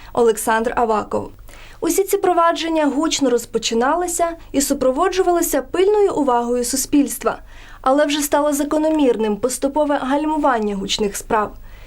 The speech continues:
Підозрюваних високопосадовців випускають з-під варти під рекордні застави. З їхнього майна знімають арешти і дозволяють вільно пересуватися світом.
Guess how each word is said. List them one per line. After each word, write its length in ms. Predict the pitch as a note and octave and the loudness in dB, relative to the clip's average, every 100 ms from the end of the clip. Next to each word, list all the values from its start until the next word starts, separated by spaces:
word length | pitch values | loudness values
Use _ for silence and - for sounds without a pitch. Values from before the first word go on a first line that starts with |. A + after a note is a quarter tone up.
| - - | -10 -2
Підозрюваних 760 | D4+ F#4+ G4 F#4 E4+ E4 - | 2 2 2 0 0 -2 -2
високопосадовців 1160 | C4 C#4 C#4+ C#4+ B3 B3 C4 A#3+ F4+ F4+ C4+ A3 | 0 0 0 0 -2 -2 -2 0 0 0 -2 0
випускають 600 | C#4+ D4 E4+ G#4 G4+ G4+ | 0 -2 0 2 2 0
з-під 220 | - A3 | -2 -2
варти 500 | A3 A#3 C#4 C#4+ C4 - - - | 2 0 0 -4 -6 -8 -20 -4
під 140 | A#3+ | 0
рекордні 520 | A3+ A#3 A#3 A3+ A3+ A#3+ | 0 2 2 2 0 -2
застави. 600 | B3 - C#4 A#3 G#3 G#3 - - - | -2 -2 0 0 -2 -8 -14 -14 -8
З 140 | B3 | 0
їхнього 440 | C#4+ C#4+ C4 A3+ A#3 | 2 2 0 0 2
майна 340 | A#3 C4 F4+ | 2 2 2
знімають 460 | E4 C4+ A#3+ G#3+ - | 2 2 2 0 -2
арешти 580 | A3+ A#3+ E4+ - F#4 E4+ E4+ - | 0 0 0 -2 -2 -4 -6 -8
і 80 | A#3+ | -2
дозволяють 680 | A3+ G#3+ G#3 G#3+ A3+ B3+ A3 | 0 0 2 2 2 0 0
вільно 360 | A3+ D#4+ G4 | 2 4 2
пересуватися 800 | G4+ D4 C4+ B3 A3 G#3 G#3+ G#3+ | 2 0 0 0 0 -2 -4 -6
світом. 540 | A3 A3+ A#3 A3 D#3 | -4 -2 -2 -2 -6